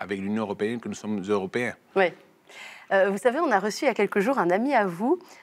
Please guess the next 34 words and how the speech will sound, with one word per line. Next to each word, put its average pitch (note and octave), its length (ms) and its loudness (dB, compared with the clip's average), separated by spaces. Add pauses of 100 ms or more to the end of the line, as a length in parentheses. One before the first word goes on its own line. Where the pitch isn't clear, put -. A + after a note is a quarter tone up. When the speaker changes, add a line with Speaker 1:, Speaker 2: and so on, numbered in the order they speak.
(120)
Speaker 2:
euh, D3+ 880 0
dans F#3+ 180 -2
V A3+ 220 2
I G3+ 100 -2
P. C4+ 220 -2
Alors, E3 160 2
c'était - 240 -8
vraiment A#3+ 300 2
très - 320 0
drôle C4+ 340 0
qu'il G#3 160 -6
nous G#3 80 0
dise G3 220 -6
oui C4 140 -4
pour G3+ 180 -8
cette A3 200 -6
émission, A3+ 540 -4 (360)
euh, D3 720 -4 (1120)
alors A3+ 200 6
que G#3+ 80 -4
ça G#3 100 2
fait F3+ 100 0
treize A#3+ 200 2
ans C4 100 0
qu'on A3+ 120 2
lui G#3+ 100 0
courait A3+ 240 0
derrière. A#3 320 2
Il C4+ 60 0
nous G#3 80 0
a G#3 80 2
dit G3 100 0
pile F#4+ 420 0
oui, E4 200 2